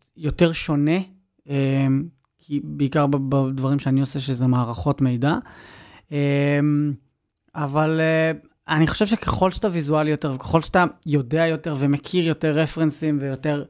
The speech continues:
גם, גם רפרנסים של, אתה יודע, אומנות קלאסית, אבל גם של מערכות שונות, אפליקציות שונות, יכולת לתרגם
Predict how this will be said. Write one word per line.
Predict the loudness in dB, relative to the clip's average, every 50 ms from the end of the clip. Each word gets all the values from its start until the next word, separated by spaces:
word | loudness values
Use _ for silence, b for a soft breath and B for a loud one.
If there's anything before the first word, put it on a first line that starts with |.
| b b b b _ 0
גם, | 2 2 2 2 -2 -6 -8
גם | -4 -2 0 0 0 0 -2 -6 -14 _ _ -6
רפרנסים | -2 -2 -2 0 0 -2 0 0 -2 -2
של, | -2 -4 -4
אתה | -2 -2
יודע, | 2 4 4 4 2 0 -6
אומנות | -4 -2 0 2 2 2 2 0 -2
קלאסית, | -4 0 0 0 0 0 -2 -4 -2 -2
אבל | -2 0 0 0
גם | 0 0 2 0 0
של | 0 -2 -2 -2 -2 B B B B B B B B
מערכות | 2 2 4 4 2 -2 -4 -4 -4 -2
שונות, | 0 0 0 2 2 0 -2 -4 -12 _ _ _ _ -16
אפליקציות | -6 -4 -4 0 2 0 0 0 -2 -4 -2
שונות, | 0 0 0 0 -2 -4 -6 -16 _
יכולת | -20 -12 -6 0 2 2 2 0 -2 -4
לתרגם | -4 -4 0 0 -2 -2 0 -2 0 0 2 0 0